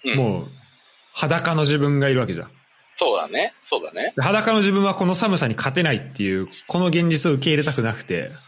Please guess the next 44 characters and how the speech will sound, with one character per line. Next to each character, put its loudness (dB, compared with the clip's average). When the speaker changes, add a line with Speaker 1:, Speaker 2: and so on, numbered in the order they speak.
Speaker 1:
<laughs> -6
Speaker 2:
な -2
ん -2
か、 0
何、 2
お 0
か 2
し 2
い 2
こ 2
と -4
言 -6
っ -14
て -2
る？ -2
Speaker 1:
い 0
や、 4
い -4
や、 2
い -6
い -6
で -8
す -6
よ。 -2
続 -8
け -4
て -4
い -6
た -6
だ -4
い -4
て。 -6
大 0
丈 -8
夫 -6
で -10
す -18
よ。 -20
Speaker 2:
う -4
ん。 -6
そ -2
れ 4
で 4
ね、 2